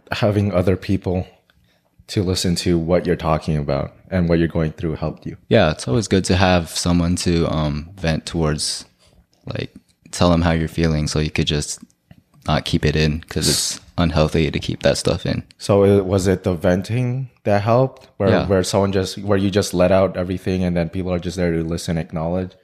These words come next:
Speaker 2: Yeah, the
Speaker 1: and
Speaker 2: venting
Speaker 1: validate.
Speaker 2: and then also the, um, advice that came along with it.
Speaker 1: Oh, the advice.
Speaker 2: Mm-hmm.
Speaker 1: How about when we were like, "Yeah, we're gonna fuck this guy"?
Speaker 2: Yeah, it just cheered me up. It
Speaker 1: <laughs>
Speaker 2: cheered me
Speaker 1: That was
Speaker 2: up.
Speaker 1: the
Speaker 2: Like, I
Speaker 1: best
Speaker 2: was,
Speaker 1: part.
Speaker 2: I
Speaker 1: That was
Speaker 2: was
Speaker 1: the
Speaker 2: pissed
Speaker 1: best
Speaker 2: too.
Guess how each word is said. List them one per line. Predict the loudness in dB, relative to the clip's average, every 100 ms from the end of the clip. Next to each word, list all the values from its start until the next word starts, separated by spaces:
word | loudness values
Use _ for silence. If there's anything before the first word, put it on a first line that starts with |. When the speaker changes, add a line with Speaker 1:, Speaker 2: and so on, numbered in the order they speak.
| _ 0
Speaker 2:
Yeah, | 0
the | 2
Speaker 1:
and | 2
Speaker 2:
venting | 4 6 6
Speaker 1:
validate. | 6 6 4
Speaker 2:
and | 0
then | 0 0 -2 -6
also | -6 -4 -4 -2 -2
the, | -2 -4 -4
um, | -4 -6 -8
advice | -6 -6 -6 -8
that | -10 -8
came | -6 -4
along | -4 -6 -8
with | -6
it. | -6 -6 -8
Speaker 1:
Oh, | -8 -8
the | -10
advice. | -10 -10 -8 -6
Speaker 2:
Mm-hmm. | -4 -6 -10 _
Speaker 1:
How | 2 4
about | 4
when | 2 4
we |
were | 4
like, | 4 2
"Yeah, | 0
we're | 0
gonna | -2
fuck | -4 -14 -10
this | -8 -8
guy"? | -12 -16 -20 _ _ _ -20 -14
Speaker 2:
Yeah, | -10 -10 -10 -12
it | -4
just | 2 2
cheered | 2 0
me | 0
up. | 0
It | 2
Speaker 1:
<laughs> | 2
Speaker 2:
cheered | 4
me | 4
Speaker 1:
That | 4 4
was | 2
Speaker 2:
up. |
Speaker 1:
the | 2
Speaker 2:
Like, | 4
I |
Speaker 1:
best | 4 4
Speaker 2:
was, | 2
Speaker 1:
part. | 2
Speaker 2:
I | 0
Speaker 1:
That | 2
was | 4
Speaker 2:
was | 2 2
Speaker 1:
the |
Speaker 2:
pissed | 0
Speaker 1:
best | 0
Speaker 2:
too. | 0